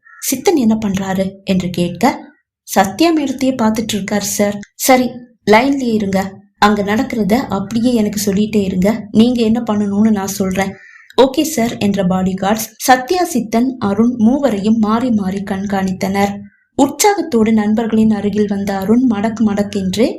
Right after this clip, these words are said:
இரண்டு கிளாஸ் மதுபானத்தை எடுத்து குடித்தான். "டேய் பாரி,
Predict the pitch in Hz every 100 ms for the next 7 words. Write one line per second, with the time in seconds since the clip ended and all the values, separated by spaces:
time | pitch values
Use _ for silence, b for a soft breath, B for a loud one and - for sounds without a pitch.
0 | - 202 226 285 277 226 208 214 - 190
1 | 196 202 196 196 202 190 180 185 190 -
2 | 185 185 202 202 202 202 - _ _ _
3 | 226 233 233 233 254 254